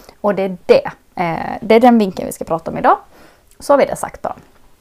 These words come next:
Eh, och det jag menar då med det här, det är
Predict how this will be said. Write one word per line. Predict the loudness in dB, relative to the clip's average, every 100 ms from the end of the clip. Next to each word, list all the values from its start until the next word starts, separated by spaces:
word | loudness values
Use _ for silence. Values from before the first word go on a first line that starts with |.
| _ _ _ -18 -8
Eh, | -2 -2 -2 -2 2
och | 0 0 -20 -20 -20 _ _ _ _ _ _
det | _ 0 2
jag | 4 2
menar | 2 -4 -4 -4 -6 -8 -8
då | -10 -12 -14 -12
med | -6 -6
det | -6
här, | 0 2 2 -2 -16 -6
det | -4
är | 0 0 -2